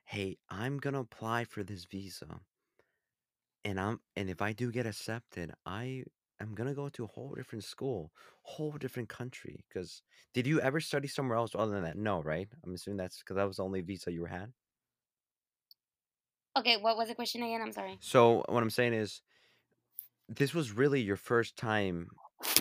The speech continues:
Speaker 1: studying at a different place.
Speaker 2: Yes.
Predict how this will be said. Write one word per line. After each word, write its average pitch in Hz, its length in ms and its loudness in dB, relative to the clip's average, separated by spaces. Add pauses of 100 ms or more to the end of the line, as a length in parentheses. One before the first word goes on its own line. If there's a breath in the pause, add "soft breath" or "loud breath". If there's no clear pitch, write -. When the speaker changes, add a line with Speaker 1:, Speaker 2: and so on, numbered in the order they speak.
(240)
Speaker 1:
studying 117 560 4
at 92 120 6
a 90 40 2
different 87 340 -4
place. - 420 -4 (420)
Speaker 2:
Yes. - 480 6